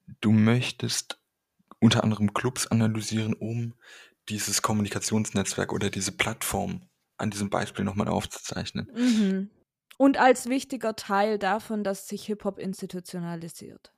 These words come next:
Speaker 1: Mhm, mhm. Und dabei geht es, oder dabei verstehe ich das,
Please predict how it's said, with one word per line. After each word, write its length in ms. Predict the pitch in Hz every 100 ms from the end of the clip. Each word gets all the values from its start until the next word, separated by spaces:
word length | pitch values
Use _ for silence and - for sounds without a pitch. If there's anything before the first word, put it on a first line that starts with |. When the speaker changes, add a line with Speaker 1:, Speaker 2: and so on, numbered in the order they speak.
| -
Speaker 1:
Mhm, 340 | 120 104 120 120 _
mhm. 300 | 110 98 110 - - - - - _ _ -
Und 200 | 117 107
dabei 360 | 110 113 120 120
geht 380 | - 107 117 120 -
es, 200 | - -
oder 240 | 101 92 - _ -
dabei 240 | 104 101
verstehe 380 | 98 113 - 104
ich 240 | - 107 -
das, 220 | 113